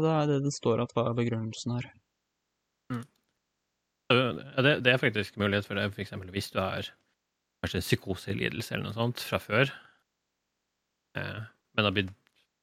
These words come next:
Speaker 2: dømt til fengsel for et eller annet, jeg vet ikke, som, som du var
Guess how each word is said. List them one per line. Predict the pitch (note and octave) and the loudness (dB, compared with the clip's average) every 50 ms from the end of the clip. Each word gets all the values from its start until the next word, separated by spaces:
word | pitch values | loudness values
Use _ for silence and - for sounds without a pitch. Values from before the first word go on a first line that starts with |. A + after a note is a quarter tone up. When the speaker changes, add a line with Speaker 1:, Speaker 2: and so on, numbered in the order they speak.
| _ - G2+ | _ 2 2
Speaker 2:
dømt | F#2+ F#2+ F2 - | 2 2 0 -2
til | - - | -2 2
fengsel | G#2 F#2+ F2+ - - F#2 | 2 2 2 0 -4 -4
for | - G#2+ G#2 | -2 -2 -2
et | G2+ - | -2 -2
eller | - G2+ G#2 | -4 -6 -6
annet, | - - | -4 -2
jeg | A2 G2 F#2+ | -2 -2 -2
vet | - - | -4 -8
ikke, | - - - - - - A#2 - - | -8 -6 -6 -6 -6 -8 -10 -14 -18
som, | - - - - A2+ _ _ _ _ _ _ _ _ _ _ _ _ _ _ _ _ | -18 -16 -16 -16 -16 _ _ _ _ _ _ _ _ _ _ _ _ _ _ _ _
som | - - G2+ | -8 -6 -6
du | - C2 | -6 -6
var | - - - - | -8 -8 -10 -12